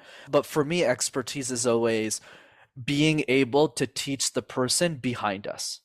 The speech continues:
So in the same way, you could teach me so many different things about life that I have no clue about, like the city that you live in. I'm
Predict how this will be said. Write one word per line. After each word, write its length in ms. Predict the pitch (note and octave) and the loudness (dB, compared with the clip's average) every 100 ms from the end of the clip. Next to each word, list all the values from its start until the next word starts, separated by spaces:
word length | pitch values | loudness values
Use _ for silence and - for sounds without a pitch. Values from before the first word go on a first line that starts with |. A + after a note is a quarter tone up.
| _ _ - | _ _ 0
So 140 | D3 | 2
in 80 | C#3+ | 4
the 80 | D3 | 4
same 240 | F#3+ F#3+ | 6 4
way, 120 | F#3+ | 4
you 120 | D3+ | 2
could 200 | E3 D#3 | 0 -2
teach 260 | - D3+ - | -2 -4 -4
me 80 | C3 | 0
so 340 | - - C4+ | 2 6 6
many 220 | C#4 C3+ | 6 2
different 320 | A#2 G#2 F#2+ - | 0 -2 -4 -6
things 200 | A2 A2 | -6 -2
about 280 | G#2 - | 0 0
life 240 | D2+ G#2 - | 0 0 2
that 100 | A#2+ | 2
I 60 | |
have 180 | A#2+ A2+ | 2 0
no 320 | A2+ B2 F3+ A#3+ | -4 4 4 4
clue 560 | - - B2+ F#3 G3 | -4 -8 -2 0 2
about, 280 | F#2 C2+ F2 | 0 -4 -2
like 140 | C#3 F#3 | -2 0
the 80 | |
city 300 | - D4 E4+ | 2 4 2
that 200 | C3 A#2+ | 2 -2
you 140 | A#2+ G2+ | -4 -8
live 180 | D#2+ - | -10 -8
in. 100 | |
I'm 140 | - | -8